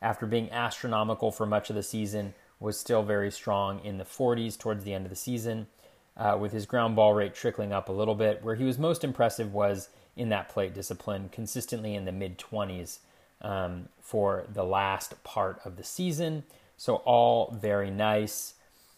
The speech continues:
As I was saying, the O B P should be solid enough. The average should be solid enough. You're looking at elite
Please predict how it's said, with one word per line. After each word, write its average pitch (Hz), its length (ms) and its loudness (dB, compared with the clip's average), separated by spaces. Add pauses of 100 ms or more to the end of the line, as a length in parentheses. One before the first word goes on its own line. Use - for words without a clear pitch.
(180)
As 156 200 10
I 165 40 8
was 143 160 6
saying, 131 480 4
the 120 80 2
O 156 120 4
B 165 120 2
P 151 380 0
should 135 260 -2
be 113 360 -2
solid 127 480 8
enough. 113 500 0 (260)
The - 140 -4
average 117 400 4
should 113 200 -2
be 107 100 -4
solid 107 460 8
enough. 95 460 -2 (300)
You're 120 140 -2
looking 123 320 0
at 104 300 2 (260)
elite 127 420 4